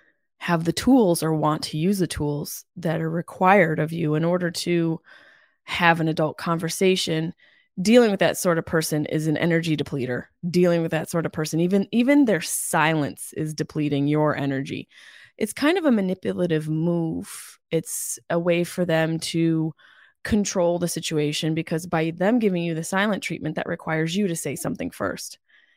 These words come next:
And so when you say something first, then they're getting the love they think that they deserve, which is causing an argument and chaos and not i-, becoming accountable to it, and in fact, stepping away from it and not expressing their feelings at all. And then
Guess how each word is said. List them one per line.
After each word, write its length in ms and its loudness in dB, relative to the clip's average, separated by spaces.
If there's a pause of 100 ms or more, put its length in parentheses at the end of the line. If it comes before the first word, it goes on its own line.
(160)
And 160 0
so 140 0
when 120 4
you 120 4
say 160 4
something 400 -2
first, 440 2
then 400 -2
they're 160 0
getting 380 -2
the 120 -2
love 280 -2
they 140 0
think 360 -6
that 200 -8
they 320 0 (460)
deserve, 640 0
which 220 -2
is 260 -2
causing 500 -2
an 60 -2
argument 600 -4
and 160 -6
chaos 600 -2
and 180 -4
not 260 -4 (640)
i-, 300 -8
becoming 460 0
accountable 560 0
to 220 -2
it, 140 -2
and 120 -2
in 180 0
fact, 320 -6
stepping 360 -4
away 360 2
from 300 -6
it 160 -10 (140)
and 460 -4
not 320 -6 (100)
expressing 600 -8
their 240 -6
feelings 440 -2
at 100 0
all. 220 -4
And 120 -4
then 220 -4